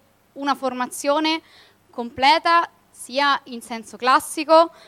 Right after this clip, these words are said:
partendo ad esempio nel piano di studi dal primo anno, una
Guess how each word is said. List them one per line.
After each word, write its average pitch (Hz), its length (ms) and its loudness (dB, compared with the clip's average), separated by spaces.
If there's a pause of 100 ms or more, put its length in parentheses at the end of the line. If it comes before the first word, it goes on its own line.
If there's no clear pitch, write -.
(140)
partendo 233 640 -2 (260)
ad 208 80 -16
esempio 226 380 -8
nel 220 400 -2
piano 269 260 -2
di 254 100 -6
studi 277 420 -4
dal 226 180 -2
primo 240 260 -6
anno, 233 540 0 (160)
una 220 200 -16